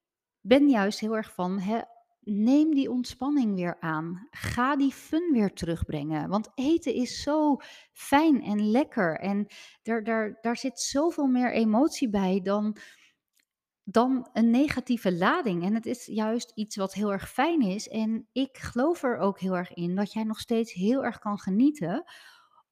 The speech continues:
Ook als jij gezonde keuzes leert maken.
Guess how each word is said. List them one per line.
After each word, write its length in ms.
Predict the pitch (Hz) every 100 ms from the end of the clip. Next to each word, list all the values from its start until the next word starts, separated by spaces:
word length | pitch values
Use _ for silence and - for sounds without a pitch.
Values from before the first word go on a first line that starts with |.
| - 277
Ook 300 | 208 370 -
als 240 | 233 -
jij 240 | 175 180
gezonde 500 | 214 254 226 240 240
keuzes 580 | 226 208 277 196 - - 170
leert 320 | 175 165 -
maken. 520 | 180 156 170 - 156